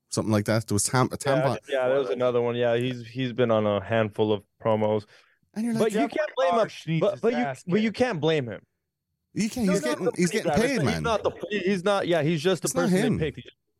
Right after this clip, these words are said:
Speaker 1: Yeah,
Speaker 2: yeah.
Speaker 1: or her. It's not, it's not
Speaker 3: No
Speaker 1: them.
Speaker 3: different to me than Candace Owens. Like, she's doing it to the right, and he, she's doing it to the left. They're all, you know, when
Speaker 1: Yeah.
Speaker 3: you look, look at Candace Owens, she and a bunch of other conservative,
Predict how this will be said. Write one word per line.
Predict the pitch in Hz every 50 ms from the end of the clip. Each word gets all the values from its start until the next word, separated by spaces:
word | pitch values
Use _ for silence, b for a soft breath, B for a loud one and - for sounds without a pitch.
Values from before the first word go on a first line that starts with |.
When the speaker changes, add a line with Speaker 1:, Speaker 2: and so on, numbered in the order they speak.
| _ -
Speaker 1:
Yeah, | 135 180 175
Speaker 2:
yeah. | 117 107
Speaker 1:
or | 107 101
her. | 131 131 139 151 110 87
It's | 90 - -
not, | 170 185 196 - -
it's | 120 117 -
not | 185 185
Speaker 3:
No | -
Speaker 1:
them. | 269 - - - -
Speaker 3:
different | - 220 - - - - -
to | -
me | 190 190 196 - -
than | 175 175 170 156 147
Candace | - - 175 180 175 156 156 143 127 -
Owens. | 156 156 151 135 113 85 78 - _ _ _ _ _ _ _ _ _ _
Like, | 165 170 170 -
she's | - - 190 208 202 160 143
doing | 214 214 196 185
it | 180 -
to | - 175
the | 165 165
right, | 160 165 160 151 151 151 147 - _ _ _ _ _ _ _ _ _ _ _ _ _ _ _
and | - 156 151
he, | 143 113 135 180 175
she's | 147 - - 170 165 151 123 110
doing | - 160 156 147 151
it | 147 135
to | - 143
the | 127 135
left. | 131 131 127 98 65 - - _ _ _ _ _ _ _ _ _ _ _ _ _ _ _ _
They're | - 160 170 165
all, | - 170 180 170 160 151 143 139 131 123 123 123 127 _ _ _ _ _ _ _ _ _ -
you | 185
know, | 180 185 180
when | 175 175
Speaker 1:
Yeah. | 175 185 185
Speaker 3:
you | 180
look, | 185 196 170 170
look | 170 185 185 -
at | - - _ _ -
Candace | 180 180 170 165 143 -
Owens, | 175 185 185 175 156 139
she | - - - 180 190 196 196
and | 180
a | 170
bunch | 151 123 170 170 131 131
of | 156 143 151
other | 165 175 165 165 139 b b b b b _ -
conservative, | - 190 165 170 - - - - 185 185 190 185 160 170 156 151 160 160 147 131 113